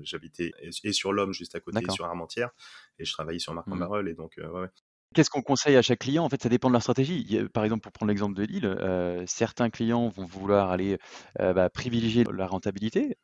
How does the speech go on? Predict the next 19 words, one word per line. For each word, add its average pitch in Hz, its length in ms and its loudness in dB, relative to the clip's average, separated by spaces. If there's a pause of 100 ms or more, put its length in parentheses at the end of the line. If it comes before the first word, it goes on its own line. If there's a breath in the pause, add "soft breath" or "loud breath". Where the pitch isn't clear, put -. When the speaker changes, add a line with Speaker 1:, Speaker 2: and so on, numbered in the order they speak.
(300)
Speaker 1:
C'est 113 120 0
ce 98 80 -2
que 104 80 2
j'allais 104 260 4
dire, 110 160 2
il 104 60 6
y 101 40 8
a 98 60 6
pas 104 140 2
que - 100 -2
la 98 140 2
rentabilité, 95 600 0
il 117 60 -4
peut 98 100 -4
y 90 60 -2
avoir 95 240 -2
aussi 95 300 -2
le 90 180 -2
patrimonial 101 720 2